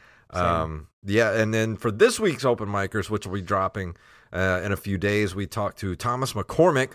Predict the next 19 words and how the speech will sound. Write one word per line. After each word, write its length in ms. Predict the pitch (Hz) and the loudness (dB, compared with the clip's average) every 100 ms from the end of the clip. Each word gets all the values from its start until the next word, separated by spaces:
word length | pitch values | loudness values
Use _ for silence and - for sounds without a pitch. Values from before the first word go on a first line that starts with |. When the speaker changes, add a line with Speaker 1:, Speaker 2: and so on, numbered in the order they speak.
| - | -2
Speaker 2:
of 240 | 110 95 | -2 0
the 120 | 110 | 0
Rushmore 760 | 90 90 107 147 - 110 107 95 | 0 2 4 4 4 -2 0 0
podcast. 840 | - 101 98 - 107 87 78 - - _ - - _ | 0 0 0 -2 -2 -2 -2 -6 -16 _ -20 -20 _
So 260 | - 104 90 | -2 2 2
if 260 | 90 87 107 | 2 0 -2
you've 140 | 95 | 0
never 240 | 104 101 101 | 2 4 4
heard 160 | 110 | 4
of 120 | 92 | 4
the 100 | 85 | 0
Rushmore 480 | 92 120 113 120 113 | 4 4 4 0 0
podcast, 680 | - 113 104 120 110 104 - | 0 0 0 2 2 2 0
it's, 380 | 101 107 - - - - - - - - | -2 -2 -4 -10 -14 -20 -20 -20 -18 -4
it's 600 | 95 120 117 98 117 - | 2 4 4 2 0 -2
something 380 | - 113 117 117 | -2 0 0 0
to 60 | |
behold. 580 | 110 104 104 92 85 82 | 2 2 4 4 4 2
Go, 200 | 101 110 | 2 2